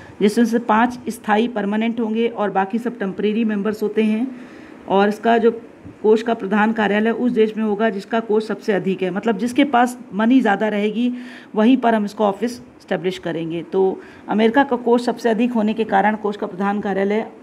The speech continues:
Washington डीसी अमेरिका में ही रखा गया। तो अंतर्राष्ट्रीय मुद्रा कोष के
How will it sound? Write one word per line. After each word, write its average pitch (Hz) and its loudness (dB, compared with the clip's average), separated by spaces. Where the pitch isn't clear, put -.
Washington 220 0
डीसी 208 -4
अमेरिका 190 -4
में 190 -4
ही 180 -4
रखा 165 -6
गया। 160 -4
तो 190 6
अंतर्राष्ट्रीय 220 2
मुद्रा 240 0
कोष 240 0
के 240 -2